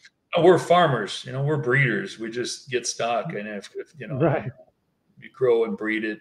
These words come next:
Speaker 1: and you go from there, you know, and, you know,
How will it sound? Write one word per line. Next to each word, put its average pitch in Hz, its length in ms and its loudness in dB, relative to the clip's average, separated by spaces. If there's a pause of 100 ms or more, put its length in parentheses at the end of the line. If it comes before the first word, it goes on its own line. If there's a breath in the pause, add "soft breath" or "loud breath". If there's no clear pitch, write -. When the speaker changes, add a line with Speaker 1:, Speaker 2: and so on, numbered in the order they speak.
Speaker 1:
and 95 180 -16
you 98 80 -20
go 107 180 -6
from 98 180 -18
there, 98 340 -14 (180)
you 95 80 -20
know, 98 180 -14 (200)
and, 95 360 -10 (920)
you 131 120 -2
know, 92 360 0